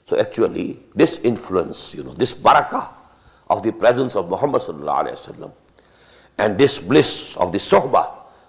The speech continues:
of Muhammad sallallahu alaihi wasallam, that was more available to people who were living in Medina.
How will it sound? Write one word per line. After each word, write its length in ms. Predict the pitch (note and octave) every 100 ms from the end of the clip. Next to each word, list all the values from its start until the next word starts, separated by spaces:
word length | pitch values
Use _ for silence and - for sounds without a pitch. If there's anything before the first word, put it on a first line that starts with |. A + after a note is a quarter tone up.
| -
of 120 | G2
Muhammad 320 | G2+ B2 E3+ C3
sallallahu 400 | G2+ E2 C#2 C#2
alaihi 120 | -
wasallam, 340 | C#2+ - - - _ _ _ _ -
that 160 | G#2
was 100 | A#2+
more 240 | C#3 F3+ A3+
available 460 | A3 A#3+ - A#3
to 160 | G#3 C#3+
people 280 | E3 E3 -
who 100 | D#3
were 100 | -
living 200 | E3+ -
in 100 | B2+
Medina. 400 | C#3 D4 A#3+